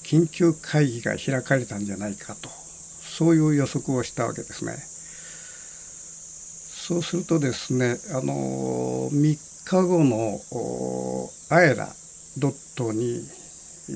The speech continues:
が、あー、それをこう、まあ、独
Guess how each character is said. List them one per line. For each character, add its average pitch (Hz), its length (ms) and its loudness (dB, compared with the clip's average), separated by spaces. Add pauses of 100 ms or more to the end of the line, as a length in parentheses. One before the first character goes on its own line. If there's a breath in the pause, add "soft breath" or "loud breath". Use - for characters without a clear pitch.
(340)
が、 131 180 0
あ - 40 -4
ー、 - 1120 -8
そ - 160 -6
れ 135 120 -2
を 127 100 -4
こ 117 320 -4
う、 - 20 -10
ま 120 100 -4
あ、 110 40 -6
独 123 160 -8